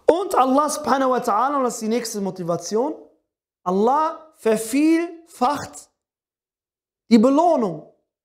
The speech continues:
Du hast ein Euro als Spende gegeben und Allah gibt dir dafür zweitausend Hasanat.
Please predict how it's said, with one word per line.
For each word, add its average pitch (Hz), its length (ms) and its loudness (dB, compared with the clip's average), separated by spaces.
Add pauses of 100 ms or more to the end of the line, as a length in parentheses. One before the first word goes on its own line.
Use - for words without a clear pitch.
(1400)
Du 220 80 8
hast 254 120 0
ein 339 280 2
Euro 302 720 2
als 247 240 -2
Spende 285 400 -2
gegeben 277 600 -6 (360)
und 214 160 0
Allah 262 240 4
gibt 240 200 -4
dir 254 100 -4
dafür 269 640 -2 (420)
zweitausend 254 640 -2
Hasanat. 190 600 -10